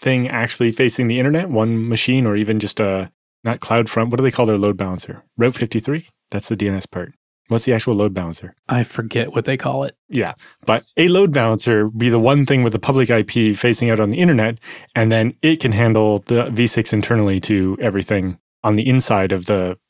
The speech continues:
Speaker 1: the network there and save you a bunch of money on I Ps that you don't need. But like Jim said, everybody's still gonna need one I P V four address to route everything through. It's just that charging this half a cent an hour, or even if it's just a couple bucks a month,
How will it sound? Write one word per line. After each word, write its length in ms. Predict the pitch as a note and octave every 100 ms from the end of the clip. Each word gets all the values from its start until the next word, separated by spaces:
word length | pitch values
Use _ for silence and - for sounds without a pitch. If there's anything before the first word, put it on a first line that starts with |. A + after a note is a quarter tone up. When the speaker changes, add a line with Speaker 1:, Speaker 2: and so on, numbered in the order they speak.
| _ _
Speaker 1:
the 80 | -
network 300 | G#2 G#2 F#2+
there 220 | A#2 G2+ - - - - -
and 360 | G#2+ G2 F#2+
save 300 | - G2+ F#2+
you 180 | G#2 G2
a 60 | G#2+
bunch 260 | G#2 F#2+
of 80 | G2
money 380 | G2+ G2+ F#2+ F2 _
on 360 | G#2+ F#2+ F2+ G2 -
I 120 | G2
Ps 240 | - G#2
that 100 | F#2+
you 80 | A2+
don't 180 | G#2 A#2
need. 300 | C3 F#3 E3 - - - _ _
But 200 | C3 A#2+ - _ -
like 140 | G#2
Jim 180 | - G2+
said, 260 | - G2+ - _ _ -
everybody's 360 | A2+ C#3 B2+ A2+
still 140 | D3+
gonna 160 | C3+ C3
need 300 | C3 G#2+ - -
one 460 | A2+ B2+ F3 A#2
I 200 | A2 G#2+
P 120 | G#2 A2
V 160 | G2+
four 200 | F#2+ G#2+
address 300 | G2 G#2 F#2+
to 100 | -
route 180 | G#2+ A2
everything 320 | G#2 F#2+ F2
through. 420 | F2 D#3+ C#3+ F#2+ F#2+ - - - -
It's 220 | G2+ -
just 220 | G#2 - -
that 220 | G2 - _ _ _ -
charging 380 | - B2+ A#2
this 160 | G#2+ G#2
half 260 | - G#2+ -
a 40 |
cent 220 | - G#2+
an 80 | F#2+
hour, 320 | G#2 G#2+ G2
or 100 | F#2+
even 200 | G2 G2+
if 60 | F#2+
it's 100 | -
just 160 | G#2+
a 60 | A#2
couple 240 | A2 G#2+
bucks 220 | A2 G#2+ -
a 40 |
month, 300 | C#3 F#3+ E3+